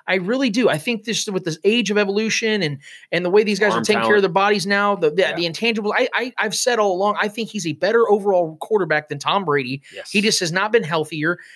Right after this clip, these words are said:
Speaker 1: And, and, you know, Tom Brady has had better, I think, a better system around him, better players around him, a better coach. There's no question about that. And so he benefited off of that. However,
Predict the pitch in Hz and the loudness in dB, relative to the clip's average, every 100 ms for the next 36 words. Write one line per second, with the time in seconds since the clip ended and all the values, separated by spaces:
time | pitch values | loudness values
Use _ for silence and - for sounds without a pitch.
0 | - 170 170 - 185 170 - 180 160 143 | -10 -4 -4 -4 -6 -4 -4 -4 -4 -4
1 | 143 185 190 180 185 175 143 151 160 139 | -4 0 2 2 2 2 0 -4 -6 -6
2 | 117 147 175 165 156 143 147 170 139 156 | -2 0 2 0 -4 -4 -4 -2 -2 -2
3 | 170 - 247 - 180 151 165 165 160 196 | -2 0 -2 -2 -2 0 0 0 0 0
4 | - 185 175 175 185 151 175 185 160 156 | 0 0 0 -2 -2 0 -2 -2 0 0
5 | 151 147 151 180 - 170 160 127 131 135 | 0 -6 -2 -2 -2 -2 -2 -2 -4 -4
6 | _ - - - 160 190 185 170 247 - | _ -20 -18 -6 -2 0 2 2 2 2
7 | 143 127 123 123 104 - _ - 208 262 | 2 0 -4 -6 -8 -10 _ -4 2 4
8 | 214 170 | 2 0